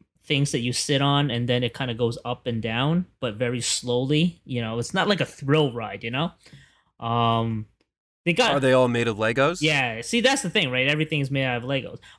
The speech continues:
Speaker 1: But they also have this train that you might find in the middle of a mall during Christmas with Santa, you know, in the Wonderland area, whatever.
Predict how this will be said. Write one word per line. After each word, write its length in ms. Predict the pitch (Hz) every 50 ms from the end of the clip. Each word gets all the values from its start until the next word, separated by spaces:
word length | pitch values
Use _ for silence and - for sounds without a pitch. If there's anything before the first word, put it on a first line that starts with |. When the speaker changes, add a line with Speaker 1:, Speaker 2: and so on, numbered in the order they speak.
| _ -
Speaker 1:
But 240 | 254 277 262 220 -
they 80 | 202
also 240 | 208 240 - - 339
have 200 | 247 - 247 214 -
this 180 | 208 175 -
train 480 | - - - - 208 220 190 113 92 -
that 80 | - 139
you 160 | 135 139 143
might 220 | 139 143 143 143
find 380 | 143 - - 131 127 135 139 135
in 80 | 135 123
the 80 | 120
middle 360 | 117 120 127 123 131 127 123
of 120 | 120 113 120
a 60 | 117
mall 340 | 113 107 107 113 120 127 131
during 300 | 127 131 120 117 117 110
Christmas 500 | - - 123 120 - 165 160 160 160 -
with 100 | - 110 -
Santa, 560 | - - 123 120 135 - 156 160 170 175 180
you 120 | 165 147 131
know, 220 | 123 120 120 120
in 80 | 120 117
the 120 | 117 107
Wonderland 640 | 104 104 113 120 127 135 135 131 135 143 143 143 139
area, 360 | 143 143 143 147 151 147 143
whatever. 520 | 139 147 143 143 147 143 151 156 160 -